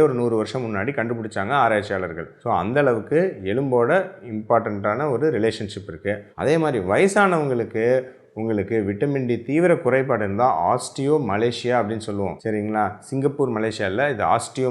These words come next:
மலேசியா. So இதுல வந்து பாத்தீங்கன்னா உங்களுக்கு இந்த விட்டமின் டி குறைபாட்டுனால எலும்பு வந்து பயங்கர போரஸ் அப்படின்னு சொல்லுவோம். போரஸ்னா என்னன்னா அதிகமா அந்த கால்சியம்லாம் படியாம அப்படியே ப-, பொற பொற பொற பொறன்னு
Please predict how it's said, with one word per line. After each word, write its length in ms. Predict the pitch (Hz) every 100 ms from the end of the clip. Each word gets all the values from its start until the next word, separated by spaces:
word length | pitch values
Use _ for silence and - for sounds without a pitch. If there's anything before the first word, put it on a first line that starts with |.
| 113
மலேசியா. 340 | 104 95 87 -
So 60 | 110 95
இதுல 200 | 104 156 160
வந்து 140 | 147 131
பாத்தீங்கன்னா 360 | 104 101 98 101
உங்களுக்கு 360 | 98 92 90 98 127 139 - 98
இந்த 160 | 98 101 110 104
விட்டமின் 360 | 101 143 143 123
டி 80 | 113
குறைபாட்டுனால 640 | 110 123 120 104 92 90 101 98 107
எலும்பு 280 | 160 175 131
வந்து 140 | 117 117
பயங்கர 600 | 98 107 120 143 143 147 160 165
போரஸ் 380 | 113 131 123 -
அப்படின்னு 280 | 101 110 104
சொல்லுவோம். 220 | 98 87
போரஸ்னா 340 | 113 120 117 147
என்னன்னா 240 | 127 147 147 127 - 98
அதிகமா 420 | 123 147 156 160 165
அந்த 160 | 143 123 101
கால்சியம்லாம் 560 | 120 143 143 139 151 143
படியாம 380 | 127 131 139 151
அப்படியே 240 | 127 143 143 - - -
ப-, 180 | 110 104 101 -
பொற 100 | 117 123
பொற 80 | 127
பொற 100 | 120 117
பொறன்னு 320 | 120 127 175